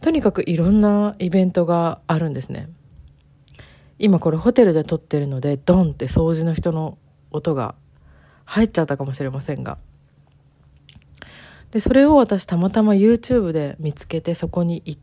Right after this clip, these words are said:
た人の、スリーデイズオブデザインっていう風に入れると、いろんな行った人のレビューが出てくると思うんですけど、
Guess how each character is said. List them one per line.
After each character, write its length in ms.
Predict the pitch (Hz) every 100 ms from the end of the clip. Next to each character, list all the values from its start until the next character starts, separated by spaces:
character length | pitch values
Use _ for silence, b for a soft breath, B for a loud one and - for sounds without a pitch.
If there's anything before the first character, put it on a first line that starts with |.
| _
た 100 | 170
人 240 | 151 - 160
の、 220 | 160 190 - _ B B B B
ス 180 | - -
リ 120 | 240
ー 20 | 220
デ 160 | 220
イ 40 | 214
ズ 80 |
オ 60 | 208
ブ 100 | 190
デ 140 | 180
ザ 160 | 180 180
イ 120 | 147
ン 40 | 139
っ 20 | - _ -
て 100 | 147
い 240 | 143 139
う 40 | 143
風 180 | 156
に 200 | 143 170
入 40 | 165 156
れ 60 |
る 80 | 151
と、 340 | - 190 143 -
い 80 | 185
ろ 120 | 196
ん 80 | 196
な 100 | 196
行 120 | -
っ 40 | 165
た 160 | 180
人 200 | 170 185
の 200 | 170 170
レ 160 | 165 165
ビ 80 | 165
ュ 40 |
ー 0 |
が 80 | 156
出 100 | 147
て 140 | 151 147
く 100 | 143
る 80 |
と 100 | 139
思 140 | 143 143
う 40 |
ん 20 | 135
で 100 | 139
す 80 |
け 120 | - -
ど、 320 | 262 170